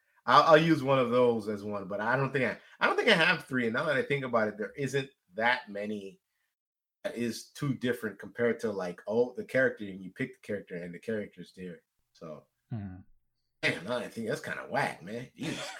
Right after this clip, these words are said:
Speaker 1: Christ.
Speaker 2: <laughs>
Speaker 1: He done put me in the, he took my soul just now, man. My soul got took with that question.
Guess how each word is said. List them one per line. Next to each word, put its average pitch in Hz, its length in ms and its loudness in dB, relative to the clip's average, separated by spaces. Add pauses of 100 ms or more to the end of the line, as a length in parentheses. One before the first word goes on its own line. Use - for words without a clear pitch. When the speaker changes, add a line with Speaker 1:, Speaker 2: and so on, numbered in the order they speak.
Speaker 1:
Christ. 147 400 0
Speaker 2:
<laughs> - 60 -20 (600)
Speaker 1:
He 139 60 0
done 123 100 2
put 147 200 0
me 135 160 2
in 131 60 0
the, 127 240 -2
he 175 80 -2
took 185 240 4
my 180 140 10
soul 302 460 10
just 196 260 6
now, 147 240 10
man. 165 180 4
My 214 100 4
soul 220 300 6
got 240 240 4
took 494 240 4
with 440 140 0
that 156 180 6
question. 123 500 2